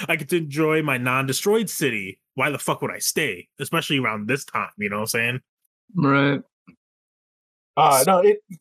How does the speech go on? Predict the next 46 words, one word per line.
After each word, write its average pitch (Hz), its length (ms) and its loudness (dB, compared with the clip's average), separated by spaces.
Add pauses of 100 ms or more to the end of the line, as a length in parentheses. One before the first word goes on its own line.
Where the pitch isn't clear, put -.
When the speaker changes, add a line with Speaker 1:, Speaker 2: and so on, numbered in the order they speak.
Speaker 3:
feeds 226 220 2
into 208 220 2
the 151 100 0
theory 156 260 4
that 139 100 4
I 127 40 2
was - 160 0
telling 127 300 2
Alec 123 320 2
about 117 260 2
the 139 80 0
other 113 220 0
day 110 260 2
that 117 180 4
I 104 100 0
just, - 400 -2 (340)
this 151 160 2
is 160 60 -2
my 156 160 6
own 147 240 4
thing, 135 320 4
came 127 160 2
into 127 100 -4
my 120 140 0
head 117 260 4
one 113 140 0
day. 110 280 0 (360)
Uh, 117 340 4
what 139 400 2
if, 131 320 4 (680)
and 160 140 4
it, 156 120 4
I 143 80 4
think 143 160 0
it 143 120 0
fits 147 220 2
with, 131 220 2 (360)
uh, 127 280 2
the 120 80 -2
main 123 200 2
theory 120 240 2
we've 117 60 0
been 113 100 0
talking 113 240 0
about, 113 280 4 (460)
uh, 113 420 4